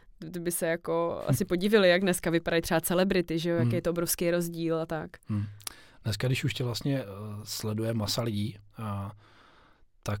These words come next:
Speaker 2: eh, už částečně i ovlivňuješ vlastně uvažování těch lidí.
Speaker 1: Hmm.
Speaker 2: Máš vlastně sociální sítě jako svůj pracovní prostor, dá se říct.
Speaker 1: Hmm.
Speaker 2: A jak si vybíráš třeba, eh, budoucí spolupráce? Protože vím, že to se mi líbí, bavili jsme se o tom už několikrát společně, že, eh, si nevybíráš, eh,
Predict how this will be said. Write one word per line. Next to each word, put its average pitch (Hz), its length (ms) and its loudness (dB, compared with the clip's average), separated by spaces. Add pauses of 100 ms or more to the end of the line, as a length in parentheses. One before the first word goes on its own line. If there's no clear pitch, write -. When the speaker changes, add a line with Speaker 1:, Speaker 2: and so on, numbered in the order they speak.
(140)
Speaker 2:
eh, 107 120 -4
už - 280 -6
částečně 123 480 0
i 139 80 2
ovlivňuješ 120 540 4
vlastně 104 240 -6
uvažování 101 500 0
těch 101 240 -6
lidí. 92 300 -6 (200)
Speaker 1:
Hmm. 180 200 -6
Speaker 2:
Máš 101 260 0
vlastně 107 220 0
sociální 107 380 0
sítě 104 240 -4
jako 107 180 -4
svůj 107 160 -6
pracovní 104 360 -2
prostor, 104 460 -6
dá 107 260 -6
se 110 140 -4
říct. 104 340 -6
Speaker 1:
Hmm. 196 180 -10 (540)
Speaker 2:
A 101 360 -4 (320)
jak 101 100 -2
si - 120 0
vybíráš 127 360 2
třeba, 101 420 -4
eh, 104 40 -8 (200)
budoucí 107 460 -2
spolupráce? 95 640 -6
Protože 98 260 -2
vím, 113 240 0
že 113 120 -2 (100)
to 110 100 -8
se 113 120 -2
mi 117 60 -2
líbí, 107 240 -2
bavili 104 220 -4
jsme 107 160 -4
se 110 120 -4
o 104 80 -4
tom 110 380 -4
už 107 120 -12
několikrát 107 420 -4
společně, 110 460 -6 (560)
že, 113 280 0
eh, 113 340 -2
si 123 200 -2
nevybíráš, 113 720 0
eh, 120 40 -4